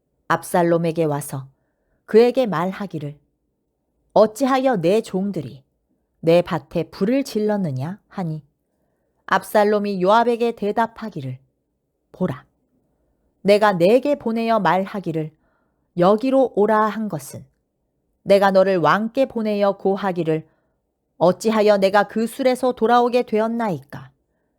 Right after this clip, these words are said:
내가 지금까지 거기 있는 것이 더 나았을 것이니이다.' 하게 하려던 것이라. 그러므로 이제 나로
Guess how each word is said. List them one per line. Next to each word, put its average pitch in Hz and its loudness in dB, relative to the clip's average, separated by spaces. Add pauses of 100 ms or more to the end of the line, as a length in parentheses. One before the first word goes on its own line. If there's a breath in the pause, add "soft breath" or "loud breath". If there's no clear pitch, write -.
(480)
내가 240 4
지금까지 254 -2
거기 214 -2
있는 220 -2
것이 165 -4 (500)
더 170 0
나았을 220 2
것이니이다.' 175 -6 (320)
하게 285 0
하려던 233 0
것이라. 185 -8 (1080)
그러므로 247 4
이제 220 -2
나로 175 -4